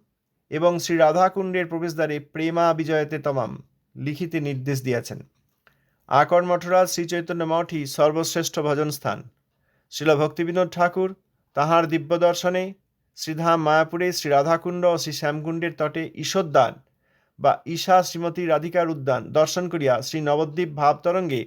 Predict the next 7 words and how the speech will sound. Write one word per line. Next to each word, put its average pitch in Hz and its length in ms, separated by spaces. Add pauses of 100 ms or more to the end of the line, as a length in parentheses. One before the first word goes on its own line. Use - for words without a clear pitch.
(140)
লিপিবদ্ধ 156 460
করিয়াছেন। 127 480 (1500)
ঠাকুরের 180 520
মনোভীষ্ট 170 520
প্রচারকারী 180 580
শিল 160 320
প্রভুপাদ 175 520